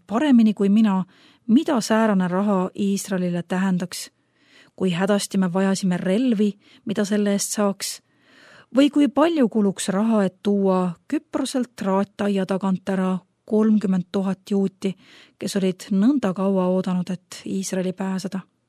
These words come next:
Mu süda läks raskeks mõttel,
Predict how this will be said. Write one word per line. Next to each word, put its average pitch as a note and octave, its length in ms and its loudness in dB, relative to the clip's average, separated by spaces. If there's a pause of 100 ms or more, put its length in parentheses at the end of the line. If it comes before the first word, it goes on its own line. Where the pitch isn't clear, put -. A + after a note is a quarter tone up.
(1200)
Mu B3+ 100 -2
süda F#4 220 2
läks A#3 320 0
raskeks - 640 -4
mõttel, G#3+ 540 0